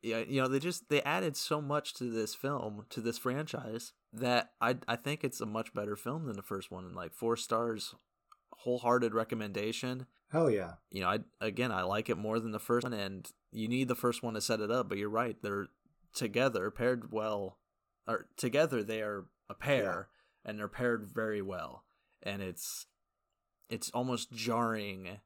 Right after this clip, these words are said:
Speaker 2: Yeah.
Speaker 1: how the series shifts after this.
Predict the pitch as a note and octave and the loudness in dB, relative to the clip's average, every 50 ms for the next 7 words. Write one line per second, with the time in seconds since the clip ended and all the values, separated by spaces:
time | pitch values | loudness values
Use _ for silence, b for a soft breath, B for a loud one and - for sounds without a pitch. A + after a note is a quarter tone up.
0 | _ _ _ _ - A#2 G#2+ F#2 F2 - - - A#2+ A2+ G#2 G#2 F#2+ - - - | _ _ _ _ -6 -4 -4 -4 -6 -4 2 4 4 4 4 4 0 0 0 2
1 | A2 G#2+ G#2 G#2 G2 F#2+ F2+ - - - - - A#2 F#2+ F2+ - - G2 F2 E2+ | 2 2 2 0 -2 -2 -2 -2 -2 0 2 2 2 2 0 -4 -4 -4 -4 -6
2 | - - - F2 - - A#1 A#1 C2+ - - - - - | -6 -8 -10 -10 -8 -8 -10 -10 -8 -8 -8 -10 -10 -12